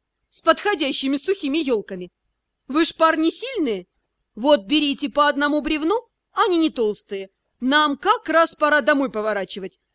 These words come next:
Вы следом и пойдёте, донесёте, распилите и свободны». Вся злость у меня прошла. Стало даже смешно. После того, как эти козлы протащат брёвна по оврагам да буеракам,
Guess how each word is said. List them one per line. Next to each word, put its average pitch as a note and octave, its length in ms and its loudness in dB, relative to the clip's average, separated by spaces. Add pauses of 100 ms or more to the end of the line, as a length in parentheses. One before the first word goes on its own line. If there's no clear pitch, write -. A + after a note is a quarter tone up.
Вы G4 180 6
следом C#4+ 460 2
и F4 40 2
пойдёте, A3 640 -2 (180)
донесёте, B3+ 920 0 (160)
распилите C#4 840 0 (180)
и A#4 160 0
свободны». G#3+ 680 -2 (640)
Вся C#4 300 0
злость F4 400 -2
у - 20 -8
меня D#4 220 0
прошла. D4 520 -4 (420)
Стало E4 360 2
даже G3+ 220 -2
смешно. G#3 560 -6 (400)
После D4+ 340 -2
того, C#4 340 0
как C4+ 220 -4
эти D4 200 -2
козлы B3 540 0 (260)
протащат C4 640 0
брёвна A#3+ 440 0
по C#4+ 220 2
оврагам G3+ 500 -2
да G#3+ 100 0
буеракам, C#4 640 0